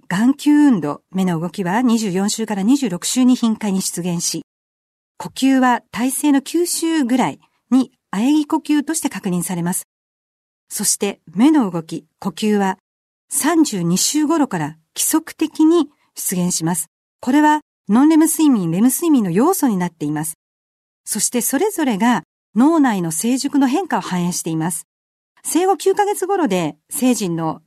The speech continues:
ノンレム睡眠、レム睡眠の睡眠の構築に近づいているというふうに言われています。すなわち、睡眠覚醒リズムというのは、抑制と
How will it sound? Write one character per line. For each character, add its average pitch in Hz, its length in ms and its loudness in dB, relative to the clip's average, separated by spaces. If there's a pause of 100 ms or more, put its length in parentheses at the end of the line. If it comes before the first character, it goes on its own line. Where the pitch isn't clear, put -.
ノ 202 140 0
ン 196 60 2
レ 208 80 0
ム 202 80 -2
睡 214 240 -4
眠、 170 180 -2
レ 160 100 -4
ム 190 80 -2
睡 269 220 0
眠 220 120 2
の 175 80 -2
睡 202 220 -2
眠 240 120 2
の 247 100 2
構 240 160 -2
築 - 180 -8
に 233 140 2
近 - 200 -4
づ 262 120 -2
い 285 80 2
て 277 80 -4
い - 20 -2
る 285 80 0
と 320 80 -6
い 339 40 -4
う - 20 -6
ふ - 60 -4
う - 20 0
に 302 80 4
言 214 60 2
わ 185 60 -2
れ 180 100 -4
て 160 80 -8
い 165 100 -6
ま 160 120 -4
す。 - 180 -10 (680)
す - 180 -2
な 226 100 4
わ 208 100 2
ち、 - 240 -8 (120)
睡 262 340 2
眠 277 220 4
覚 - 280 -8
醒 240 240 0
リ 277 160 4
ズ 269 120 2
ム 196 100 2
と 180 80 -6
い 175 140 -2
う 185 40 0
の 170 100 0
は、 156 180 -2 (680)
抑 185 260 0
制 233 360 0
と 202 300 -4